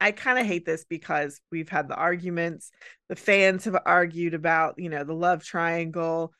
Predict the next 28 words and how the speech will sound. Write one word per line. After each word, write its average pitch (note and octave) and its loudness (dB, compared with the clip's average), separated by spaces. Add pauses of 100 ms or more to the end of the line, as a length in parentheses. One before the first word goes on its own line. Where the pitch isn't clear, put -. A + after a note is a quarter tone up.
(200)
Uh, E3+ 2
the F3 -6
cast F#3 4
has F#3+ -4
said, F3+ 2
"We A#3 4
don't D#4 6
wanna C#4 4
do B3 2
the A3+ 8
love F#3 6
triangle. F3+ 4
It's A3 0
boring." G3 4
It's D#3 -6
like, E3+ 0
"Fuck - 0
off. F#3 6
That F3+ 4
is F3 -4
the E3+ -8
cornerstone F#3+ 0 (160)
of F#3 6
the E3 -2
source G3+ 0
material F3 0
of E3+ 2
your E3 -2